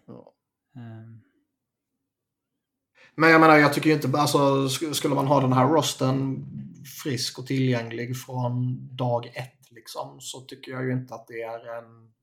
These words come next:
Speaker 3: av cupfavoriterna.
Speaker 1: Nej, men det känns
Speaker 3: Och
Speaker 1: ändå så som
Speaker 3: är man
Speaker 1: ett,
Speaker 3: då
Speaker 1: eh, givet slutspelslag.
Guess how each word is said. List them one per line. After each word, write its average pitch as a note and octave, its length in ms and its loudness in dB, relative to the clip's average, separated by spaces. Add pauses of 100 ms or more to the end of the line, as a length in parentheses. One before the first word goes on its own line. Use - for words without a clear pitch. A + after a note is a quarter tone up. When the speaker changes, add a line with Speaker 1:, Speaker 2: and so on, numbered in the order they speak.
(180)
Speaker 3:
av A2+ 260 -16
cupfavoriterna. B2+ 920 -18 (840)
Speaker 1:
Nej, G2+ 300 -10
men G#2+ 180 -10
det G#2 120 -10
känns G2+ 320 -10
Speaker 3:
Och - 60 -6
Speaker 1:
ändå G2+ 120 -10
så A2+ 180 -16
som A2+ 160 -12
Speaker 3:
är C3 180 6
man B2+ 140 4
Speaker 1:
ett, B2+ 60 2
Speaker 3:
då B2+ 120 2
Speaker 1:
eh, A#2 320 0
givet G#2+ 600 -8
slutspelslag. A2 760 -12